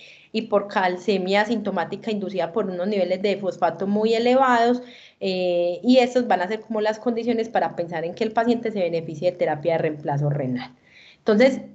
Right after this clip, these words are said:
ya hablamos ampliamente del, del manejo del síndrome de lisis tumoral, de la importancia de re-, su reconocimiento,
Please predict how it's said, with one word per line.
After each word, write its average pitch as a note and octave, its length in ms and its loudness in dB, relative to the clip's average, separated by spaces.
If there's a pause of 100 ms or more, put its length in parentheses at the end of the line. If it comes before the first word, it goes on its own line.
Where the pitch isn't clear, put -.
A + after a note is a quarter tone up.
(1200)
ya G#3 180 2
hablamos A#3 340 2
ampliamente A3+ 580 -4
del, F#3+ 320 -4
del F#3 140 -2
manejo F#3 400 -4
del G#3 100 -2
síndrome F3+ 400 -4
de A3 60 0
lisis G#3 320 -4
tumoral, A3+ 360 2
de B3 100 2
la A3+ 40 0
importancia F#3+ 520 -4
de G3 40 4
re-, G#3 180 0
su A3 120 -4
reconocimiento, A3 1160 0